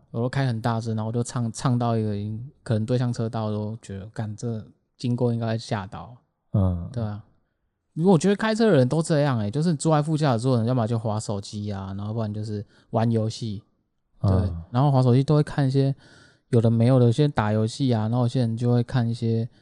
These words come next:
Speaker 1: 呃，别人发什么动态啊，对啊，然后就，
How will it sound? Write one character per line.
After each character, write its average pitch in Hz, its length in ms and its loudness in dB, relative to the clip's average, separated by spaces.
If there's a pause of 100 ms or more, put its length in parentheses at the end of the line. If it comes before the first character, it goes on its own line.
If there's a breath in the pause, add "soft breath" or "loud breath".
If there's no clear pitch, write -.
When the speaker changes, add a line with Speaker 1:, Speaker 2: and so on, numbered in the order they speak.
(380)
Speaker 1:
呃， 110 260 0
别 113 160 4
人 113 120 2
发 120 240 2
什 113 80 -2
么 104 80 -4
动 110 260 -2
态 110 140 -8
啊， 92 280 -10 (380)
对 135 140 0
啊， 117 240 0
然 120 100 2
后 156 100 4
就， 151 300 2